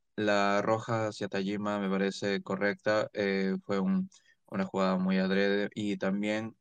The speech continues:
eh, en los últimos metros, eh, en los últimos minutos, perdón, se vio, eh, la acción de Giancarlo Carmona, y por, por el momento,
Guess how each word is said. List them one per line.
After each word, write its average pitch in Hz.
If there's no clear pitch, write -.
eh, 104
en 104
los 104
últimos 110
metros, 113
eh, 104
en 92
los 98
últimos 104
minutos, 101
perdón, 98
se 95
vio, 98
eh, 101
la 101
acción 104
de 98
Giancarlo 98
Carmona, 104
y 101
por, 101
por 107
el 101
momento, 107